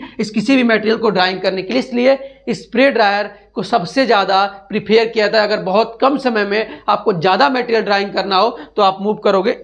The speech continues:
स्प्रे ड्रायर की। लेकिन साथ ही साथ ये बात याद रखें कि स्प्रे ड्रायर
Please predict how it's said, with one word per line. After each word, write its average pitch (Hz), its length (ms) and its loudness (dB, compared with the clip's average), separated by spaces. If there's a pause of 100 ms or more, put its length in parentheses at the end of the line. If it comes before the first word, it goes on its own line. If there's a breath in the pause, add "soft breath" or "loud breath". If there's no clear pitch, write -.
स्प्रे 254 800 -2
ड्रायर 170 360 2
की। 143 200 -10 (220 loud breath)
लेकिन 220 240 0
साथ 214 220 0
ही 233 60 -6
साथ 233 220 0
ये 226 80 4
बात 208 220 2
याद 202 200 2
रखें 247 320 -4 (220 loud breath)
कि 226 140 -2
स्प्रे - 320 0
ड्रायर 214 280 2